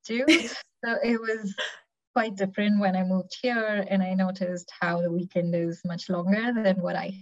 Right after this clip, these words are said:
Speaker 1: had seen. So I totally get that part where, you know, you need something extra to do over the weekend. And I
Speaker 2: Yeah.
Speaker 1: think your mom found the perfect, <laughs> uh, activity to fill up the Saturday, and it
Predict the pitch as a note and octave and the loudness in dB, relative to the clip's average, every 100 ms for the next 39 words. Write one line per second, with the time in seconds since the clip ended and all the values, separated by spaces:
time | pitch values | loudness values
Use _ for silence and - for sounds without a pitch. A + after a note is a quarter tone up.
0 | F#3+ A3 _ - E4 F4 E4+ G#3+ G3+ G3 | -8 -8 _ -16 -14 -14 -8 -6 -6 -8
1 | - - - G3 A3 G#3+ F#3+ F#3+ F#3 F#3 | -18 -20 -6 -2 0 0 2 2 2 0
2 | F3+ F#3 - F#3+ F3 F3 F3 E3+ E3 E3+ | -2 -8 -4 -2 -2 -2 -2 0 -4 -8
3 | - F3+ F#3 D#4+ D#4+ - B3+ G#3+ F#3+ F#3 | -4 -2 0 -2 -6 0 2 2 0 -2
4 | F#3+ - E3+ D#3+ - F3 E3 F3 F#3 F3+ | -6 -10 -8 -8 -8 -10 -8 -10 -10 -8
5 | F3+ B3 G3 E3+ E3 - _ _ - F#3+ | -4 -4 -2 -6 -6 -12 _ _ -2 2
6 | A#3+ D4+ D#4 G#3 F#3 F#3 F#3 F#3 F#3 F#3+ | 4 6 6 4 2 2 0 -2 -2 -4
7 | - F#3+ F3+ F#3 F#3 - G#3+ G#3+ - G3 | 0 0 2 2 0 -2 -2 0 2 2
8 | G3 - B3 B3 B3+ A#3+ B3 - - - | 2 -2 4 6 6 6 4 -2 -8 -8
9 | G#3 G3 F#3+ F#3 F#3+ G#3+ G3+ F#3+ F#3+ F#3+ | 0 0 0 -4 -4 -4 0 2 2 2
10 | - F#3 F3+ _ - - B3+ A#3+ A3 G3+ | 2 2 -4 _ -20 -2 2 2 0 -2
11 | G3 F#3 F#3+ G3 D#3+ E3+ F3 | -2 -2 -6 -8 -10 -6 -8